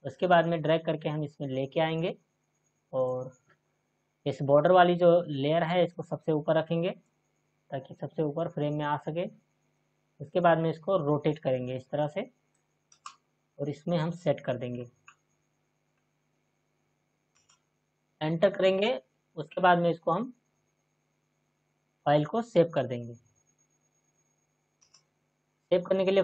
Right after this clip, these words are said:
file में जाएंगे और save एज पे क्लिक कर देंगे। तो मैं इसको पीएसडी यानी Photoshop mode में save कर रहा हूँ।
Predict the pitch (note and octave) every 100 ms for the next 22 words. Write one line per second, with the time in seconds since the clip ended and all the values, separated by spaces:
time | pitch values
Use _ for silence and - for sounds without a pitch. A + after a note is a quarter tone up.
0 | F3+ D#3+ E3 F3 F3 F3 F3+ F3+ A3+ _
1 | _ _ _ _ _ _ _ _ _ _
2 | _ _ _ _ _ _ D3+ - E3+ E3
3 | D#3+ D#3+ G#3 - _ - E3 D#3 B2 B2
4 | A#2+ A#2 - _ C3+ D3+ E3 E3 G#3 -
5 | _ _ _ _ _ - D3 C#3 C#3 F#3
6 | E3+ F3 E3+ D#3+ F#3 F3+ F3+ F3 E3 D#3+
7 | - C#3 - C#3+ C#3+ D3+ D#3